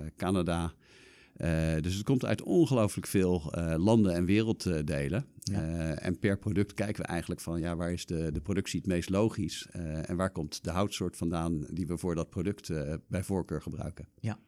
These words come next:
Speaker 2: Jij gaf me ook al in ons voorgesprek aan duurzaamheid. Dat is echt wel een, een groot,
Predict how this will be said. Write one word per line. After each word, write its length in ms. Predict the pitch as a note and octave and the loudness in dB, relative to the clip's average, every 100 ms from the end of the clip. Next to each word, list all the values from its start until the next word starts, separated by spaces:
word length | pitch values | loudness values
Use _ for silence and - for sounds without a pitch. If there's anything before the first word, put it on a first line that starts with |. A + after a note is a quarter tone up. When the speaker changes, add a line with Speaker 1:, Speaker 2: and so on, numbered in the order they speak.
| _ _ _ | _ _ _
Speaker 2:
Jij 180 | C3 | -2
gaf 200 | C3+ D3+ | 0 0
me 140 | C#3+ C3 | 2 0
ook 200 | C#3+ - | 0 -2
al 260 | B2 A#2 - | -2 -2 -6
in 160 | A#2 | -6
ons 140 | G#2+ - | -6 -6
voorgesprek 400 | B2+ - C3 B2 | -8 -6 -6 -4
aan 180 | G#2+ F#2+ | -6 -2
duurzaamheid. 720 | B2 G3 D3 B2+ A2+ G2 F#2+ | 0 2 2 2 2 0 -2
Dat 100 | B2 | -6
is 60 | - | -6
echt 160 | B2 | -8
wel 120 | - A2 | -6 -6
een, 160 | G#2+ - | -6 -6
een 200 | A2 G#2 | -6 -6
groot, 720 | - G#2+ B2 C#3 B2 - | -8 -4 2 2 2 -4